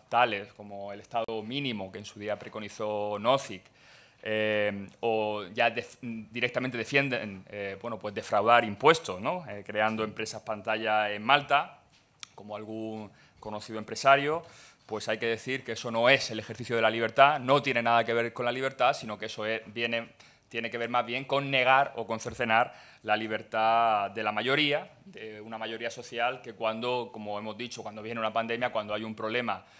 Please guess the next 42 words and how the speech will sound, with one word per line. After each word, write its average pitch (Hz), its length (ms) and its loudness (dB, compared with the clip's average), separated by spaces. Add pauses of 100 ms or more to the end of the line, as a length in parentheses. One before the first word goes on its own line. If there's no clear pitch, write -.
(220)
eh, 98 360 -6
serio 113 540 6
como 95 380 -10
la 98 80 -8
erupción 98 280 -8
de 110 60 -2
un 113 80 -4
volcán, 110 400 2
pues - 400 -8
solo 117 340 -4
pueden 110 220 -10
contar 107 320 -14
con 107 120 -14
el 107 60 -14
Estado, 110 380 -10
solo 123 340 -4
pueden 110 220 -8
contar 107 480 -4 (280)
con 113 140 -2
los 110 120 -2
servicios 107 560 -6
públicos. 90 540 -12 (680)
Eh, 117 360 4
por 123 100 -4
tanto, 147 600 2
mm, 110 360 -6
quería 113 280 -2
dejar 117 680 4
constancia 135 460 0
de 107 80 0
esa 113 180 -2
defensa 107 720 0
de 98 200 -14
la 98 140 -10
civilización 113 880 -4
de 110 100 0
lo 110 120 -2
público, 156 600 2
pero 104 180 -6
yo 104 240 -2
en 107 180 -2
mi, 98 400 -8